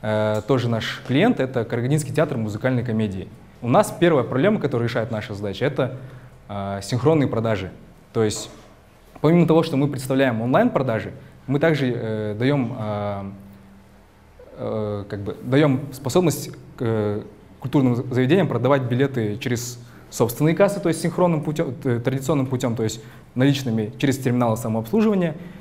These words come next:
и через мобильные кассы. Мы называем мобильные кассы, это агенты, то есть, э, дилеры официальные. У этих агентов есть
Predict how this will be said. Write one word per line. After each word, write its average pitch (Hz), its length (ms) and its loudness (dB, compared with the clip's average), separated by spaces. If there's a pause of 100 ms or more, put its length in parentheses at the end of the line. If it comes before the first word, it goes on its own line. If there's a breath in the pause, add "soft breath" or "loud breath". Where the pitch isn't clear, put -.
(160 loud breath)
и 190 140 4
через 156 240 2
мобильные 143 520 2
кассы. 107 480 -2
Мы 131 100 0
называем 139 320 4
мобильные 135 300 2
кассы, 202 260 2
это 131 220 0
агенты, 131 500 0
то 107 140 -4
есть, - 180 -6 (460 loud breath)
э, 107 540 -2
дилеры 123 340 2
официальные. 104 480 -4
У 131 120 2
этих 143 220 2
агентов 147 380 2
есть 127 280 -2